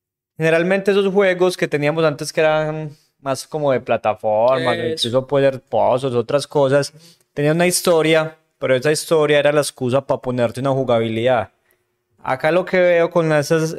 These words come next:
Speaker 1: con esas, <clears throat> con este tipo de juego es que la jugabilidad nos desarrolla la historia. O sea, la historia es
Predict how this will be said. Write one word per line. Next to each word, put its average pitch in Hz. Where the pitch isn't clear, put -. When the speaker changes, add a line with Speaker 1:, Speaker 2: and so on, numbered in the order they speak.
Speaker 1:
con 143
esas, 156
<clears throat> -
con 139
este 156
tipo 165
de 165
juego 156
es -
que 160
la 160
jugabilidad 147
nos 143
desarrolla 120
la 135
historia. 110
O 117
sea, 123
la 123
historia 131
es 135